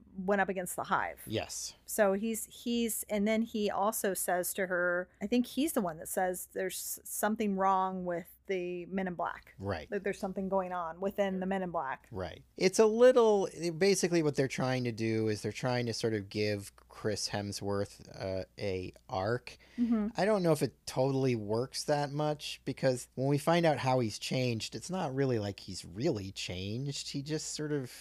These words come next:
Speaker 2: you know, I don't know.
Speaker 1: He, I mean, we find out later why he sort of changed.
Speaker 2: Right, but it's
Speaker 1: but
Speaker 2: not
Speaker 1: it's not, yeah.
Speaker 2: It's not like he became a different person. He just forgot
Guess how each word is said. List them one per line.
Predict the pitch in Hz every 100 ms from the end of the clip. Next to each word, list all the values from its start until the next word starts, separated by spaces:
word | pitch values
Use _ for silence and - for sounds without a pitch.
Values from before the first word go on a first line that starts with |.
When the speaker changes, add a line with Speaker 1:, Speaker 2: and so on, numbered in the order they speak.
| -
Speaker 2:
you | 123
know, | 123 113 117 -
I | 131
don't | 117 104
know. | 98
Speaker 1:
He, | 156 285 269 - - -
I | 277
mean, | 285 277
we |
find | 277 311 311
out | 277 226
later | 202 202 220 220 185 175 - _ _ 208 180
why | 180 185 190 202
he | 196 196 180
sort | - - 190 185
of | 175
changed. | - 185 190 240 294
Speaker 2:
Right, | 135 113 110
but | 127
it's | 123
Speaker 1:
but | 220
Speaker 2:
not | 208 185 175
Speaker 1:
it's |
not, | 220 202 185 - _
yeah. | 208 180 -
Speaker 2:
It's | 147
not | 190 202
like | 165 139
he | 135
became | 127 - 135
a | 107
different | - 117 - 92 -
person. | - 135 185 - 110 131 143
He | 151
just | 147 156 -
forgot | - 143 160 185